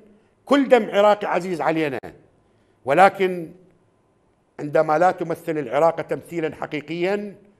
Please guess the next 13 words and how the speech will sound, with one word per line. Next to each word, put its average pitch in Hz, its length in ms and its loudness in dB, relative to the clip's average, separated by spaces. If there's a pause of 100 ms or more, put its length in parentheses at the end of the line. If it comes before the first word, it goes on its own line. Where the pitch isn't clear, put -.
(500)
فإنك 127 480 -8
لست 120 280 -10
عراقيا. 98 680 -10 (1700)
عندما 202 320 6
تريدون 214 440 0
العراق 226 400 8
أن 214 180 6
يكون 220 340 4
بقرة 220 600 4
حلوب، 214 420 -2 (2250)
عندما 220 440 8
يجف 233 320 4
ذرعها 233 880 8